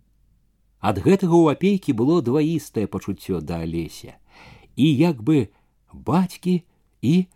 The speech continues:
таварыша. І дваістасць была яшчэ ад таго, што ён бачыў, што хлопец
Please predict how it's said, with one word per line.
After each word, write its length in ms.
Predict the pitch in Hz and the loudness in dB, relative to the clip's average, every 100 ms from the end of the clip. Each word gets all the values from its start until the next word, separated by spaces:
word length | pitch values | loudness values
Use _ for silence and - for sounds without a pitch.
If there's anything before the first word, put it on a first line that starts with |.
| _ _ _ - | _ _ _ -2
таварыша. 720 | 156 117 101 - - - - _ _ _ _ _ - - | 0 0 -2 -8 -18 -20 -20 _ _ _ _ _ -20 -2
І 120 | 139 117 | 0 4
дваістасць 880 | 113 160 220 202 - 175 - - - | 4 4 2 -2 -4 -4 -4 -16 -16
была 420 | 69 - 135 160 | -8 -2 0 0
яшчэ 560 | 185 156 123 - 156 135 | 0 -2 -6 -6 -4 -4
ад 80 | _ | _
таго, 360 | 113 110 202 - | -6 0 0 0
што 220 | - 143 | -2 0
ён 180 | 170 139 | 0 0
бачыў, 480 | 110 185 - 147 127 | -2 -4 -2 -2 -2
што 320 | - - 123 | -4 -4 -2
хлопец 800 | - 92 139 190 - 170 - | -2 -4 -2 -2 0 -2 -2